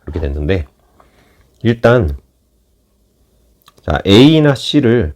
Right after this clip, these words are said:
이제 가정을 해야 돼요. 뭐 플러스다, 마이너스다, 양전하다, 음전하다. 근데 B가 A로부터 힘 받고 C로도 힘 받는데 영이니까 A랑 C는 일단 같은 전화여야 됩니다. 마이너스 마이너스로 잡아당기거나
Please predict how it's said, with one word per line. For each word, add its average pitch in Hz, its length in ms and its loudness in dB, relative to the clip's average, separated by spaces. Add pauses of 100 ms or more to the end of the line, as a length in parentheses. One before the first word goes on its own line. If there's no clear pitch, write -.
(240)
이제 95 120 -8
가정을 101 420 0
해야 139 120 0
돼요. 87 260 -2
뭐 76 140 -6
플러스다, 117 560 -4
마이너스다, 87 520 -6 (160)
양전하다, 85 440 2
음전하다. 82 500 -2 (480)
근데 120 300 0
B가 107 560 0 (840)
A로부터 123 600 4
힘 113 160 -4
받고 139 520 -2
C로도 151 400 -2
힘 127 160 0
받는데 90 580 -2
영이니까 90 760 0 (520)
A랑 127 360 4
C는 110 280 -6
일단 110 420 -6 (1040)
같은 - 300 -2
전화여야 82 320 0
됩니다. 71 320 -8 (140)
마이너스 107 420 0
마이너스로 80 420 -6
잡아당기거나 82 680 -6